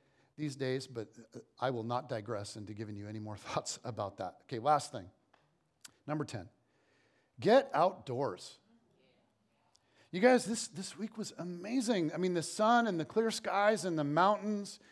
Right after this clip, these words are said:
We, we live in one of the most beautiful places in the world. We do. And so, man, like, it is so good to get outside, whether it's gardening or landscaping or walking or just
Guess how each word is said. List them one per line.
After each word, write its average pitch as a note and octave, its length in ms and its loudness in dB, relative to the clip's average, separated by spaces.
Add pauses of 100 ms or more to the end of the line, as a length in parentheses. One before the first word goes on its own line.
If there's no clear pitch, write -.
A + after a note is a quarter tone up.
(280)
We, C#4+ 220 4
we A#3+ 320 4
live G3 560 6
in F3 220 2
one G3 160 6
of F3+ 140 2
the E3+ 100 2
most D3 420 0
beautiful A#3+ 500 0
places F#3 640 0 (600)
in G3+ 160 4
the F#3+ 100 6
world. D3 500 4 (1160)
We G3+ 140 2
do. D4+ 260 4 (800)
And G3 100 0
so, B3+ 180 4
man, A#3+ 300 4
like, G#3 240 8
it A#3+ 80 8
is C4+ 180 4
so B3+ 480 4
good F3 460 6
to F3+ 120 -8
get F#3 360 2
outside, E3+ 640 6
whether D3 220 2
it's B2+ 100 -6
gardening G3+ 560 4
or C#3+ 100 0
landscaping F#3 800 -2
or C3+ 100 2
walking F3+ 520 2
or D3+ 80 0
just F#3 240 -8